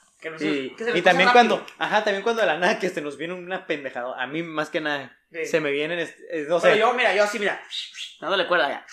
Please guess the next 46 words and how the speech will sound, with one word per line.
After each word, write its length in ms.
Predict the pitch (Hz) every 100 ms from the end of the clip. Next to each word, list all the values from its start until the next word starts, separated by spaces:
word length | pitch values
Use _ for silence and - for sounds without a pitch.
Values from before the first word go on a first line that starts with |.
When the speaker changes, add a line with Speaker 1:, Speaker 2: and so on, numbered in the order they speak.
| 135 147
Speaker 2:
Sí, 340 | 185 185 170
empieza, 380 | 156 160 160 185
empieza, 300 | 151 165 160
me 100 | 156
empieza 240 | - -
a 20 | 185
dar 80 |
Speaker 1:
A 20 | -
Speaker 2:
cuerda 160 | 233
Speaker 1:
ver, 80 | 208
Speaker 2:
y 20 | 180
Speaker 1:
ya 40 |
Speaker 2:
entre 140 | 160 143
Speaker 1:
está. 80 | 170
Speaker 2:
más 100 | -
cuerda 220 | 226 226
me 120 | 175
dé, 60 | 214
más 180 | - -
pendeja 420 | 185 175 - -
se 100 | 185
me 60 | 151
va 60 | 143
a 40 |
salir. 300 | - 160 185
Speaker 1:
Saca, 120 | 170 -
saca. 60 | - _ - - - _ _ _ -
Speaker 2:
<laughs> 300 | - - - _ _ _
Y, 420 | 156 151 147 139 -
o 100 | 160
sea, 120 | 180
el 80 | 151
chiste, 440 | 180 185 220 -
lo 160 | 180 170
que 160 | 160 147
yo 160 | 151
quería 260 | 185 185 175
más 140 | 175
que 80 | 180
nada 220 | 175 175 _ _ 131
en 100 | 127
el 80 |
podcast, 460 | 135 156 156 151 -
así 140 | 110 -
como 380 | 147 120 110 113
ahorita, 460 | 131 139 131 -